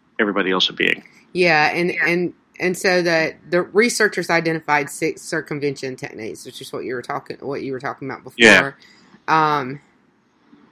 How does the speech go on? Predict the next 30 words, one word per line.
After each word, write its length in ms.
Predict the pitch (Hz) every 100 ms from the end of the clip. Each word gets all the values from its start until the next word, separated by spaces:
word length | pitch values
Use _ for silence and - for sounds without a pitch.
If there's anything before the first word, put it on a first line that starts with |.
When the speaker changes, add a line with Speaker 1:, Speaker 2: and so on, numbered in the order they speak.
| _
Speaker 2:
but 500 | 143 143 165 156 135 - _ _ _ _ _ _ _ _ _ _ _ _ -
they're 180 | 160 156
Speaker 1:
The 60 |
Speaker 2:
calling 180 | 151 143
Speaker 1:
funny 200 | 143 160
thing 160 | 151 139
is, 80 | 120
is 100 | 120
how 160 | 143 135
would 120 | 127
you 80 | 120
read 180 | 123 110
the 80 |
article 340 | 113 120 - 104
to 60 |
find 140 | - 107
the 80 | -
circumvention 560 | 110 107 101 107 98
techniques? 440 | 90 98 92 92 -
If, 140 | 90
anyway, 380 | - 151 117 80 -
moving 260 | 160 120
on. 100 | 87 - _ _ - - -
Bygones. 400 | 113 92 - - _ _ - 202 196 - - - -
Speaker 2:
Well, 360 | 220 277 277 254
yeah, 500 | 214 254 208 147 123
that's, 360 | 143 147 - -
that's, 320 | - 151 147 -
I 100 | 269
think, 500 | 359 - _ _